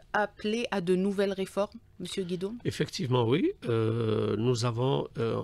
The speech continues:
Speaker 2: on a essayé de benchmarker, euh, ce qui se fait à l'international, surtout. On a essayé de benchmarker les, les pays qui ont réussi l'acte de l'export. Donc, euh, il y a une pratique, euh, courante dans certains pays.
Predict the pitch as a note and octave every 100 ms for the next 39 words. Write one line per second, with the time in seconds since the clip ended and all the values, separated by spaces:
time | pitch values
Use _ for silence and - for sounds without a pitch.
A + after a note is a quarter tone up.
0 | - B2+ C3+ B2 D#3+ C3 A#2+ G#2+ C#3 -
1 | C#3+ - D3 F3 - - - - - A#2
2 | G#2 G2 F#2 F#2+ G2+ - - - A2 C3
3 | A#2+ A2+ G#2+ G#2+ A2+ - B2 C#3 - B2+
4 | - D3+ F#3+ - - - - A2 A#2 A2+
5 | - A2 A#2 G2 B2+ B2 C#3+ A#2+ - C#3+
6 | F#3 A#2 G#2+ A2 G#2 A2 - C3 B2 C#3+
7 | A#2 G#2+ C3 B2 - A#2 B2+ - - D#3
8 | A2+ G#2 - F#2+ E2 - - - - -
9 | A2 B2 B2 - A#2+ A2 G#2+ A2 A#2+ B2+
10 | A#2+ B2+ B2 C#3 - - - - - -
11 | - A#2+ A2+ G#2 G2+ G2 - C3 B2+ C3+
12 | - F3+ D#3 A2 B2+ - B2+ A#2+ A2 C3+